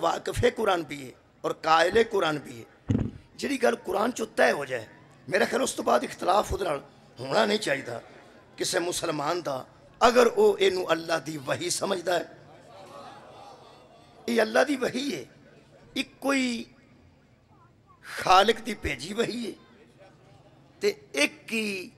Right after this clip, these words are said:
जात दे मूँह चों निकली वही, भेजी भी एक ने में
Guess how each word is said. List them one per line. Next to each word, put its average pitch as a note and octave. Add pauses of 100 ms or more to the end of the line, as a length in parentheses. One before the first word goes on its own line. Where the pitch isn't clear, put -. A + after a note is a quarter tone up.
(180)
जात G3+
दे F#3+
मूँह G3+
चों G3
निकली F#3
वही, E3 (2000)
भेजी E3+
भी G#3+
एक F#3+
ने A#3
में G3+